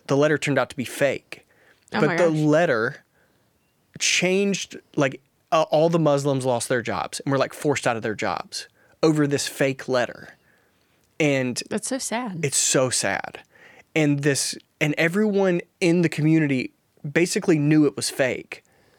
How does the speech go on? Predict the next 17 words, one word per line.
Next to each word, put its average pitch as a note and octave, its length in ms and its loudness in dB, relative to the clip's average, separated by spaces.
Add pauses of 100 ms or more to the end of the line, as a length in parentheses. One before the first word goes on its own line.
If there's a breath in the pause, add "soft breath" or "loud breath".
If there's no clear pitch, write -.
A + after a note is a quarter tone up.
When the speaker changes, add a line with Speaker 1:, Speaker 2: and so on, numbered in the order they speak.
(200 soft breath)
Speaker 1:
but D3 140 0
for D3+ 100 0
some F3+ 260 2
reason D#3+ 240 2
it C#3+ 160 -4
still D#3 420 2
had C#3+ 220 -2
this C3+ 140 -2
huge D3 320 0
impact. A2+ 680 -6 (440 loud breath)
And D3+ 160 2
this C#3+ 160 0
Muslim D#3 480 2
journalism C#3+ 720 0 (640)
grad D3 340 0
school C#3 240 -2
student C#3 560 0